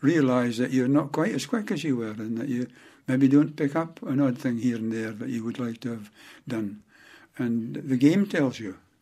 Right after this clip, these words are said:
and you, you soon begin to realise that you're not quite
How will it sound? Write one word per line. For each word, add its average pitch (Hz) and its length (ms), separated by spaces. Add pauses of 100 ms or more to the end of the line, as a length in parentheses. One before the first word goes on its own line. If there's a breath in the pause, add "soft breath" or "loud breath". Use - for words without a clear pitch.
(120)
and 110 380
you, 123 300
you 120 260
soon 139 320
begin 123 340
to 117 140
realise 120 500
that 120 140
you're 113 140
not 135 240
quite 156 460